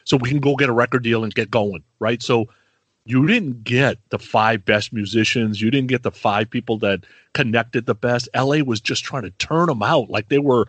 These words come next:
copycats of some sort of Gucci thingy that was out there, and they were trying to make <laughs> knockoffs, right? That's exactly what was,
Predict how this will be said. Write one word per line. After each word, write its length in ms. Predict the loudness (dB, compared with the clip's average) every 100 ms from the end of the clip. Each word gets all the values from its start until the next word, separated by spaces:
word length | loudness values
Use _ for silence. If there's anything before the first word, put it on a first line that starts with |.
| -4 -10 -2
copycats 760 | 0 0 -2 -4 0 0 -2 -6
of 140 | -6
some 240 | -4 -2
sort 260 | -2 0 0
of 200 | -2 -4
Gucci 580 | -2 0 0 0 2 0 -6 -20 _ -2
thingy 300 | 0 2 2
that 140 | 0
was 140 | 0 0
out 220 | 0 2
there, 140 | 0
and 80 | 2
they 60 | 0
were 60 | 0
trying 160 | -2
to 40 | 0
make 160 | -2
<laughs> 20 | 0
knockoffs, 580 | 0 0 -4 -10 -8
right? 180 | -4 -2
That's 200 | -2 -4
exactly 300 | -2 -4 -2
what 40 |
was, 120 | -2